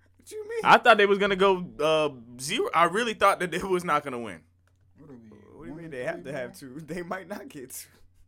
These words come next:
Speaker 2: I don't, you gotta have to, if you already have one right now, you gotta get the two in.
Speaker 3: Bro, I knew this year was gonna be lost, bro. Just,
Speaker 1: Man,
Speaker 3: just
Speaker 1: Carson
Speaker 3: know
Speaker 1: Wentz
Speaker 3: that,
Speaker 1: holding the
Speaker 3: bro.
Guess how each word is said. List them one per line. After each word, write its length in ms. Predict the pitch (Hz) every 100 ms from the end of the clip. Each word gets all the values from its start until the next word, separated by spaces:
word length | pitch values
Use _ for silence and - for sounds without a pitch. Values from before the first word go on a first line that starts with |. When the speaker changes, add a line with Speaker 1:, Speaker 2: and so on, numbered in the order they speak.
| _ _ _ _ _ -
Speaker 2:
I 300 | 85 90 87
don't, 80 | 80
you 260 | 90 95 110
gotta 220 | 92 90
have 160 | 80 78
to, 60 | 82
if 100 | 101
you 140 | 123
already 180 | 107 101
have 160 | 92 87
one 280 | 90 87 82
right 200 | 82 82
now, 160 | 82 80
you 140 | 85
gotta 220 | 80 76
get 160 | 73 -
the 80 | -
two 100 | -
in. 240 | 67 69 - - _ _ 117
Speaker 3:
Bro, 100 | 117 113 _ _ _
I 80 | 120
knew 160 | 127 151
this 180 | 139 120
year 160 | 131
was 100 | 120
gonna 220 | 110 113 110
be 100 | - _
lost, 340 | - _ _
bro. 80 | _ _ _ _ 170 _ _
Just, 140 | 117 120
Speaker 1:
Man, 80 |
Speaker 3:
just 80 | 95
Speaker 1:
Carson 220 | 135 143
Speaker 3:
know 40 | 143
Speaker 1:
Wentz 140 | 143
Speaker 3:
that, 40 | 147
Speaker 1:
holding 140 | 135
the 60 | 135
Speaker 3:
bro. 160 | 127